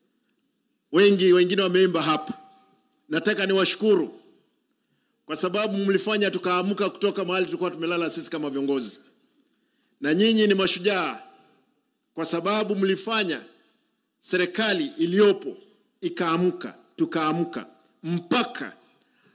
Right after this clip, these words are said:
hao hao Gen Z ndio wamefanya, kwa sababu ya maandamano ambao walifanya, imemfanya Deputy President ameenda nyumbani.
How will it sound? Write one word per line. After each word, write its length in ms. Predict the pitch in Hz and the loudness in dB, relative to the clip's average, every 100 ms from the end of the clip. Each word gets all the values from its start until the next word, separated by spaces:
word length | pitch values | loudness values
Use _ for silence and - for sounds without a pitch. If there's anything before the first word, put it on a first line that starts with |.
| _ | _
hao 460 | - 220 247 240 | -4 0 2 2
hao 280 | 190 226 226 | 0 2 2
Gen 240 | 185 190 185 | 4 4 4
Z 320 | 202 196 - - _ _ _ _ _ | 0 -4 -6 -14 _ _ _ _ _
ndio 140 | 147 180 | 0 2
wamefanya, 680 | 180 175 208 202 165 165 190 - _ _ _ _ _ _ _ _ | 2 0 0 2 2 0 -8 -20 _ _ _ _ _ _ _ _
kwa 100 | 165 | -6
sababu 400 | 160 170 220 208 | -4 -2 0 2
ya 100 | 202 | 2
maandamano 720 | 190 190 185 180 202 214 196 | 2 -2 -4 -4 -2 0 0
ambao 320 | 180 175 202 190 | -2 -2 -2 2
walifanya, 600 | 180 180 214 180 160 165 - _ - | 2 2 0 -2 -4 -8 -20 _ -2
imemfanya 920 | 190 202 196 185 240 233 190 175 185 - _ _ _ _ _ _ _ _ | 0 2 0 -2 0 2 0 -2 -6 -20 _ _ _ _ _ _ _ _
Deputy 480 | 202 202 196 190 180 | 0 2 0 2 -4
President 680 | - 202 160 147 170 - - _ _ _ _ _ _ _ _ _ _ | 0 0 0 -2 -4 -10 -20 _ _ _ _ _ _ _ _ _ _
ameenda 340 | 135 160 156 131 | 0 2 4 2
nyumbani. 340 | 120 117 | 0 -4